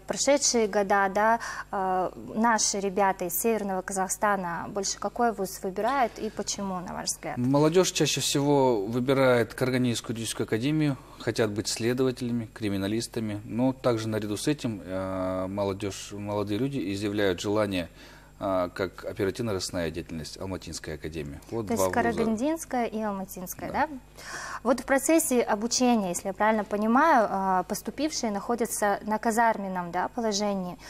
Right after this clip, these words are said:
Speaker 1: Сколько лет они обучаются, получают ли стипендию? Расскажите об этом
Speaker 2: Мгм.
Speaker 1: подробнее.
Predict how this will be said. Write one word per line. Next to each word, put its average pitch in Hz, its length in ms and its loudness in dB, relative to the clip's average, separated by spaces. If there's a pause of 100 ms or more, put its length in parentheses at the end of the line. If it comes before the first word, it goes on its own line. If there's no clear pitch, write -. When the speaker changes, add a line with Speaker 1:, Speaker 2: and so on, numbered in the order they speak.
(140)
Speaker 1:
Сколько 262 320 -2
лет 233 200 0
они 208 200 0
обучаются, 190 720 -2
получают 233 500 0
ли 208 80 -2
стипендию? 180 640 -8
Расскажите - 480 -10
об 190 100 -12
этом 170 180 -10
Speaker 2:
Мгм. 180 100 -12
Speaker 1:
подробнее. - 320 -10